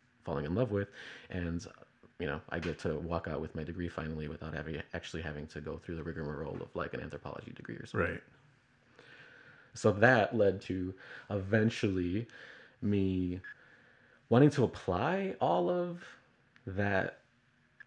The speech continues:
Speaker 1: media studies. We talked about media kind of when we,
Speaker 2: Mm-hmm.
Speaker 1: before we started the conversation. Um, I was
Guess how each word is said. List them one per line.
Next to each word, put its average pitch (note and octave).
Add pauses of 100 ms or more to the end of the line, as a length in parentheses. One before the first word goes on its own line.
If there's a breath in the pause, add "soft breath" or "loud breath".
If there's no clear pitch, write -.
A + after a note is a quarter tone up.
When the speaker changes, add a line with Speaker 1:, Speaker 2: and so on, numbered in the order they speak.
(140)
Speaker 1:
media A#2
studies. B2
We G2+
talked F#2
about F2+
media F2
kind E2+
of D#2+
when B2+
we, A#2+
Speaker 2:
Mm-hmm. C#3+ (120)
Speaker 1:
before -
we F2
started F2+
the G2
conversation. G2 (120)
Um, F2 (280)
I F#2+
was F#2